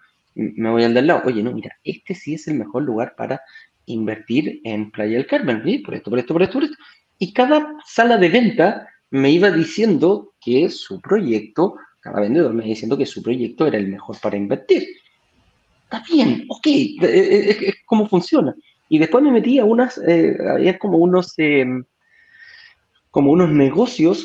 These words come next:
como unos locales comerciales, eh, pero que reunían muchos proyectos. De, tú podías entrar a eso y veías no solamente un proyecto, no una sala de venta, era como una sala de venta múltiple,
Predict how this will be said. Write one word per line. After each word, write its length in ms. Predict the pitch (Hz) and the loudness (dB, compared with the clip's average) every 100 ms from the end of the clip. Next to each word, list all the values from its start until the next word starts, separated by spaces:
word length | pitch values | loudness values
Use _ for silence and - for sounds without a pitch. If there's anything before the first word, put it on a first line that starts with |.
| - | -8
como 160 | 147 143 | -2 2
unos 180 | 160 160 | 2 4
locales 420 | 139 - 190 196 | 2 4 2 2
comerciales, 760 | 143 - - 269 190 208 _ _ | 0 0 0 2 2 -2 _ _
eh, 400 | - 151 156 151 147 - | -2 2 2 2 -2 0
pero 260 | 143 147 | 2 0
que 240 | 147 147 139 | 0 -2 -2
reunían 560 | 147 156 151 180 233 220 | 0 2 4 4 4 4
muchos 420 | 214 277 311 277 | 4 4 2 0
proyectos. 520 | 175 131 110 - 123 | 2 0 0 -4 -4
De, 120 | 147 165 | 0 -2
tú 80 | 202 | -2
podías 380 | 202 202 214 - | 0 2 2 2
entrar 340 | 202 - 226 | -2 0 2
a 60 | 226 | 2
eso 240 | 240 262 | 0 -2
y 60 | 240 | 0
veías 320 | 202 208 220 | 2 2 0
no 100 | 208 | -2
solamente 460 | 226 240 202 202 202 | -2 0 0 0 0
un 100 | 190 | 0
proyecto, 440 | 208 190 156 - 170 | 0 2 2 2 2
no 100 | 165 | 2
una 120 | 170 | 0
sala 200 | 170 175 | 0 2
de 60 | |
venta, 180 | 175 175 - | 2 0 0
era 140 | 196 | 0
como 120 | 202 | 2
una 120 | 208 180 | 0 2
sala 180 | 208 | 2
de 40 | 190 | 2
venta 180 | 202 180 | 0 -2
múltiple, 500 | 147 135 117 110 | -2 -2 -4 -4